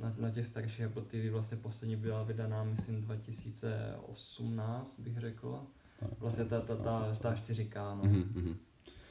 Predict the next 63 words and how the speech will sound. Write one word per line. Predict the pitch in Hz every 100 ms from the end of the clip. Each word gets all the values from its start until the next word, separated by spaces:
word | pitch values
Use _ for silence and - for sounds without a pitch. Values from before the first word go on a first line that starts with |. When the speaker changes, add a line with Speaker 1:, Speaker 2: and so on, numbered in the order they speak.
| - - - -
Speaker 1:
No. | 117
Speaker 2:
No | 101
a |
každopádně | 107 90 95 92 92
budeš | 87 85
si | 95
k |
tomu | 87
asi | 85 87
moc | 85
připojit | - - 82 -
AirPody. | - - 90 - - 139
Speaker 1:
Jo, | 123 120
budeš | 139 -
si | 139
moc, | 135 127 - -
jo, | 151 151 151
to, | 156
Speaker 2:
Zdí-, | 160
Speaker 1:
ne, | 120
tak | 117 110
to, | 92
Speaker 2:
to |
Speaker 1:
to, | 151
Speaker 2:
už | 147
Speaker 1:
to |
Speaker 2:
můžeš | 165 -
Speaker 1:
můžeš | 135
Speaker 2:
teďka. | 117 -
Speaker 1:
teď, | - 110 -
to | 127
Speaker 2:
Tak | 135
Speaker 1:
můžeš | 120 107
Speaker 2:
zdí-, | 117
Speaker 1:
teď. |
Speaker 2:
tak | 123 120
sdílení | 110 113 110 110
Speaker 1:
Sdílet, | 104 -
Speaker 2:
zvuku, | 92
tak | 95
Speaker 1:
jo. | 95
Speaker 2:
sdílení | 101 98 101 98
zvuku. | 85 80 - 87 113
Speaker 1:
Sdílet | 113 123 123 113
s |
někým, | 113 110 123 120
no, | 113 113 110
přesně. | 113 - 123 120 120 - -
Potom | - 113 117
jako | 117 113 117
mu-, | 120 113
Speaker 2:
Ne, | 101
Speaker 1:
můžeš | 120 120 113
Speaker 2:
jenom | 107 101
pro | 101
mě, | 98 -
nevím, | -
Speaker 1:
No. | 92 87
Speaker 2:
na | 82
kolik | 85 82
je |
to | -
omezený? | 90 87 82 101